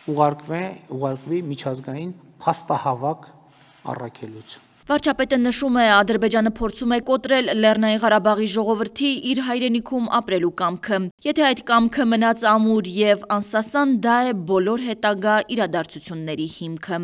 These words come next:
Speaker 1: Կարող եմ ասել նաև Հայաստանի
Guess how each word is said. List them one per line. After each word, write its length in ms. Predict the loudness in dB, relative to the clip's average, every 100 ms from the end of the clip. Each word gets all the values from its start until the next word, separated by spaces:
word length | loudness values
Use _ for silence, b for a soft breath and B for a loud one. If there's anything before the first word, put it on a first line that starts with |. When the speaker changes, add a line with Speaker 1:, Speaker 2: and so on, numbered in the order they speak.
| -8
Speaker 1:
Կարող 300 | -4 -2 -2
եմ 140 | -4 -6
ասել 320 | -6 -6 -6
նաև 420 | -4 -6 -6 -10 -18 -20 -20 _ _ _ _ _ _ _ _ _ 0
Հայաստանի 680 | 4 4 4 2 2 2